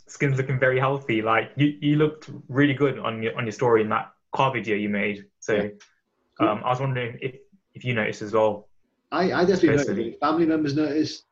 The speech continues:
Speaker 2: Like, people on Instagram were just messaging and saying, "You know, you're looking really healthy." I said, "That's good. That's good." So, um, I felt better.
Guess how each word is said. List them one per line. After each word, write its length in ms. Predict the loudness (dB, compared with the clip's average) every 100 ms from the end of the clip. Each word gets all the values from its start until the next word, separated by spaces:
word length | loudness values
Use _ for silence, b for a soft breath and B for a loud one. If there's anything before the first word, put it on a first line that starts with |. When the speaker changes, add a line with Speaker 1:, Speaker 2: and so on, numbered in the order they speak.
| -4
Speaker 2:
Like, 300 | -4 -4 0
people 240 | 0 2
on 120 | 2
Instagram 300 | 0 0 0
were 80 | 0
just 220 | -2 -4
messaging 320 | -4 -4 -4
and 120 | -4 -2
saying, 180 | -2
"You 40 | -2
know, 60 | -2
you're 80 |
looking 160 | -2 -2
really 160 | -2 -2
healthy." 260 | -6 -8
I 60 | -10
said, 160 | -10
"That's 140 | -12 0
good. 260 | 2 2 0 _ _ _ _ _ _ -14
That's 140 | -10
good." 340 | 0 0 0 -2
So, 300 | 2 4 4
um, 240 | 2 -2 -6
I 80 |
felt 340 | -4 0 0 -2
better. 240 | -6 -8